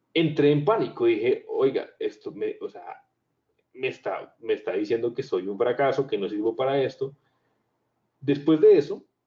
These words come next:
quise demostrarle que yo sí era bueno en lo que hacía.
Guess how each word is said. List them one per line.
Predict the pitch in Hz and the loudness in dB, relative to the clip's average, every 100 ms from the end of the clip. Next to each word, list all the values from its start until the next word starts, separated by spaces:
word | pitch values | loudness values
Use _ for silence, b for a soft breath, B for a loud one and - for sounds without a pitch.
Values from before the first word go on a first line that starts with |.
| _ _ | _ _
quise | _ 175 165 185 190 | _ -12 -4 2 4
demostrarle | 196 156 - - 139 127 139 | 4 0 -4 -2 -2 0 -2
que | 143 131 | -2 -2
yo | 104 | -2
sí | 104 | -2
era | 120 120 | -2 -2
bueno | 120 113 107 _ _ _ _ | -2 -6 -10 _ _ _ _
en | 107 | -8
lo | 98 | -8
que | - | -8
hacía. | 92 95 90 | -10 -8 -10